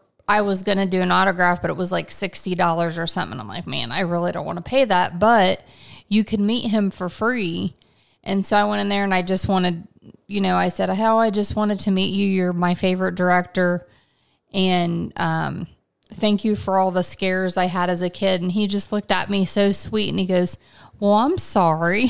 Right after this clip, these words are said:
<laughs> He, I don't know if he thought I was serious or if he, or if he was,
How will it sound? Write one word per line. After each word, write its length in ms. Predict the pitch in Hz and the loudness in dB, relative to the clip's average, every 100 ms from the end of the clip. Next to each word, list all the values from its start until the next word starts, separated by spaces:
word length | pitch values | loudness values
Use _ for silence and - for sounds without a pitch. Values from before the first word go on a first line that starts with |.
| - - - | 0 -2 2
<laughs> 560 | 190 170 175 185 - 190 | 2 0 -8 -8 -6 0
He, 220 | 330 - - 381 359 269 | 2 0 -6 -6 -4 0
I 100 | 285 | 4
don't 180 | 330 302 | 4 4
know 160 | 285 | 4
if 80 | 262 | 4
he 140 | 269 247 | 2 2
thought 200 | 247 233 | 2 4
I 120 | 214 | 2
was 200 | 196 175 | 0 -2
serious 840 | - 214 220 233 254 262 254 - | 0 2 2 2 4 2 2 -4
or 500 | - 202 202 196 202 - - - - | -2 0 2 0 -2 -8 -20 -20 -18
if 220 | - 196 190 | -4 -2 -2
he, 680 | 226 220 202 190 196 - - _ _ _ _ _ _ _ _ _ _ _ _ _ _ _ | -2 0 0 -2 -4 -12 -20 _ _ _ _ _ _ _ _ _ _ _ _ _ _ _
or 160 | - 202 | 2 2
if 80 | 190 | 2
he 220 | 247 240 | 0 0
was, 360 | 233 240 202 | 2 0 0